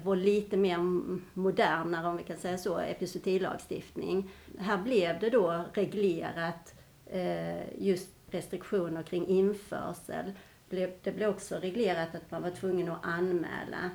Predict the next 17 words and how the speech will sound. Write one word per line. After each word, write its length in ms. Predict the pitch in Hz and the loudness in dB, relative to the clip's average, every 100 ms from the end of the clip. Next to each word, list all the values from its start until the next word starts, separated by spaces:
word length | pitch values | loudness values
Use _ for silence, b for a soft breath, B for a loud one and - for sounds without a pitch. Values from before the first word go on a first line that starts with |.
| - - | -10 -8
om 140 | 175 | -4
man 140 | 170 165 | -2 -4
hade 360 | 170 170 - | -4 -6 -6
en 140 | 165 170 | -4 0
misstänkt, 640 | 196 - - 151 156 - | 0 -2 -8 -8 -8 -8
eh, 380 | 165 160 156 165 160 151 | -6 -4 -4 -8 -10 -12
smitta 400 | - 180 180 - | -8 -6 -6 -8
på 140 | - - | -10 -10
sin 200 | 170 165 | -8 -6
gård, 280 | 156 - 170 | -4 -4 -6
alltså 180 | 160 160 | -8 -8
just 300 | 170 165 - | -6 -6 -6
vad 100 | 175 | -6
det 60 | 165 | -4
gäller 200 | 165 165 | -4 -2
boskapspest. 1000 | 180 180 190 - - - - 190 - | 0 0 0 -8 -10 -14 -10 -8 -8
Så 60 | - | -10